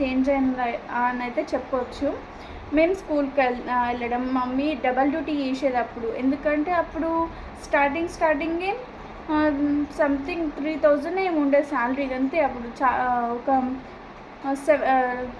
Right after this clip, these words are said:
సిక్స్టీన్, సెవెంటీన్ ఇయర్స్ బ్యాక్ అప్పుడు కదా, అప్పుడు only త్రీ థౌజండ్ స్టార్టింగ్ ఉండే. త్రీ థౌజండ్ మా ముగ్గురికి ఏం సరిపోతే సరిపోదు. ఇంకా అమ్మమ్మ, తాత వాళ్ళు ఉన్నారు, మేము, మళ్ళీ మా స్కూల్స్ ఇవన్నీ ఉన్నాయి కదా, ఇవన్నిటికీ సరిపోవు కదా. డబల్ డ్యూటీ చేసేది అంటే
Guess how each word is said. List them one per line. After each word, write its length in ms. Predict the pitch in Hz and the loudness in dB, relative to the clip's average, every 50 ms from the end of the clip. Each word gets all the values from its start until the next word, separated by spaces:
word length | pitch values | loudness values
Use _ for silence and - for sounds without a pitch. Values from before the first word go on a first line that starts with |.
| - - | -8 -4
సిక్స్టీన్, 400 | - 285 285 - - 370 359 370 | -4 -4 -4 -6 -6 -2 -2 0
సెవెంటీన్ 460 | 381 381 339 302 285 269 294 277 269 269 | 2 2 2 2 2 2 0 0 0 0
ఇయర్స్ 340 | 269 269 277 294 330 285 | 2 4 4 4 4 4
బ్యాక్ 360 | 254 254 254 240 254 285 - 311 | 2 0 2 2 2 2 0 -2
అప్పుడు 220 | 277 - 277 269 | -2 -2 -4 -4
కదా, 360 | 254 233 214 214 269 339 392 - - - - - - - - | -2 -2 -2 0 0 0 -2 -2 -6 -14 -16 -16 -10 -4 0
అప్పుడు 220 | - 294 285 294 320 | 0 0 2 0 0
only 300 | 302 294 294 330 349 - | 0 0 0 -2 -4 -4
త్రీ 180 | 311 302 302 269 269 | -4 -2 -2 -2 2
థౌజండ్ 380 | 311 294 302 294 302 311 339 320 | 2 2 2 2 0 -4 -4 -4
స్టార్టింగ్ 500 | - - 285 269 269 269 330 311 311 302 | -2 2 4 4 4 4 2 0 2 2
ఉండే. 220 | 302 277 254 240 | 2 2 0 -2
త్రీ 240 | 226 226 269 285 294 | -4 -2 -2 -2 0
థౌజండ్ 520 | 277 285 294 285 294 269 320 339 349 349 | 2 2 4 4 4 2 0 -2 0 0
మా 160 | 330 311 302 294 | 0 0 0 2
ముగ్గురికి 580 | 277 269 262 254 226 240 320 302 - 330 285 | 2 2 0 0 0 -4 -6 -6 -4 -2 0
ఏం 160 | 277 277 285 | 0 0 0
సరిపోతే 560 | 285 320 302 - - 339 294 294 359 - - 294 | 0 -2 -2 -4 -4 -10 -10 -10 -8 -4 0 0
సరిపోదు. 360 | 262 254 - 302 302 285 269 | 0 0 0 0 0 2 2
ఇంకా 220 | 277 269 269 294 | 0 0 0 0
అమ్మమ్మ, 400 | 277 269 262 262 269 269 269 277 | 2 2 2 2 2 2 2 2
తాత 320 | 269 269 269 262 262 254 269 | 2 2 2 2 2 2 2
వాళ్ళు 240 | 262 262 262 262 | 2 2 2 2
ఉన్నారు, 400 | 262 254 262 262 254 254 254 262 - - - - - - - - | 0 -2 -2 -2 -2 -2 -2 -4 -6 -10 -14 -16 -16 -14 -8 -2
మేము, 500 | 269 277 285 285 285 277 269 269 269 269 269 262 | 0 2 2 2 2 2 2 2 2 0 0 0
మళ్ళీ 260 | 269 277 277 285 285 | 2 2 2 2 2
మా 260 | 269 277 277 269 269 | 2 2 4 4 2
స్కూల్స్ 640 | 269 269 - - 285 285 277 277 277 277 269 277 285 | 2 0 -4 -4 0 2 2 2 2 2 -2 -2 0
ఇవన్నీ 600 | 277 269 262 - - 277 269 269 277 277 285 302 | 0 0 0 -2 -6 -4 -2 0 2 2 2 2
ఉన్నాయి 320 | 311 302 294 302 294 294 285 | 2 2 2 2 2 2 2
కదా, 220 | 302 302 285 381 - - - - - - | 2 0 -2 -4 -6 -10 -14 -14 -8 -2
ఇవన్నిటికీ 840 | 285 302 302 285 277 262 254 269 269 262 277 302 320 - - 403 381 | 0 2 2 2 2 2 4 4 4 4 4 0 -2 -2 -2 0 2
సరిపోవు 360 | 320 285 269 262 - 285 285 | 2 2 2 2 2 2 2
కదా. 480 | 277 269 269 269 - - - 254 240 254 | 4 2 0 0 -2 -8 -6 -2 0 0
డబల్ 200 | 247 254 269 285 | 2 2 0 0
డ్యూటీ 300 | 302 302 269 294 269 247 | 0 -4 -4 -4 -6 -6
చేసేది 280 | 240 240 - 277 240 226 | -6 -6 -4 -4 -4 -4
అంటే 300 | 233 240 254 269 392 508 | -4 -4 -4 -4 -4 -4